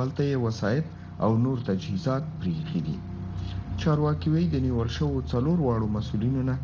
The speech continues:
د ملي امنیت په ریاست کې تحقیق روان دی. د افغانستان د ملي پراختیا شرکت وایي چې د سروبي د برېښنا دویم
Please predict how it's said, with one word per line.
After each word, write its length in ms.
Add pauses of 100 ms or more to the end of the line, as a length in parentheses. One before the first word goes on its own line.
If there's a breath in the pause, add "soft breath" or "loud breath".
(320 loud breath)
د 140
ملي 240
امنیت 300
په 120
ریاست 500
کې 180
تحقیق 360 (100)
روان 360
دی. 120 (1300)
د 40
افغانستان 680
د 140
ملي 200
پراختیا 580
شرکت 520
وایي 160 (440)
چې 120
د 220
سروبي 400
د 180
برېښنا 440
دویم 380